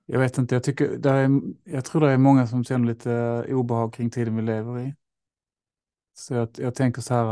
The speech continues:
att vi måste ha tro på att det goda segrar. Vi måste ha tro på att, att det blir någonting positivt utav allt det vi är i. Det är det viktigaste. Tappar man den tron så blir allting väldigt mörkt och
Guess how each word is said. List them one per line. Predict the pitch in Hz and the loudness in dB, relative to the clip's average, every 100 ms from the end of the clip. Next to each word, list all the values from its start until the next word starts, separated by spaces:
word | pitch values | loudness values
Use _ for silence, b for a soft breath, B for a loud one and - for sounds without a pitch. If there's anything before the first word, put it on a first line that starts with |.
| 113 | -4
att | - - _ | -8 -20 _
vi | 123 | 2
måste | 123 131 - 117 | 4 4 2 0
ha | 113 | -2
tro | - - 127 110 | -4 0 2 2
på | - 110 107 - | -2 -4 -4 -6
att | 113 | -10
det | - | -6
goda | 113 117 117 110 | 0 2 2 -2
segrar. | - 113 117 117 | -2 -4 -4 -2
Vi | 113 | 0
måste | 123 120 | 0 -2
ha | - | -8
tro | - 113 | -2 -2
på | 117 107 110 | -2 -8 -6
att, | 107 110 - - _ _ _ _ _ _ | -6 -10 -14 -20 _ _ _ _ _ _
att | 104 101 - - - _ _ | -6 -6 -8 -20 -20 _ _
det | 117 | -4
blir | 104 113 | 2 2
någonting | 107 117 | 2 -2
positivt | - 120 - 107 110 117 | -2 -2 -4 -8 -6 -2
utav | 113 110 107 | -4 -2 -6
allt | 107 107 | -6 -6
det | 113 | -10
vi | 110 | -8
är | - - 113 123 | -8 -8 -8 -12
i. | 147 | -14
Det | - | -4
är | 120 | -2
det | |
viktigaste. | 110 113 - 117 - | -2 -6 -8 -14 -4
Tappar | 135 - | -4 0
man | 117 | 2
den | 120 113 | 2 0
tron | - 110 | -2 -6
så | 107 | -4
blir | 107 113 | -6 -4
allting | 110 - 110 | -4 -4 -4
väldigt | 110 107 | -4 -2
mörkt | 113 107 - 117 | -2 -2 -6 -12
och | 117 113 | -10 -12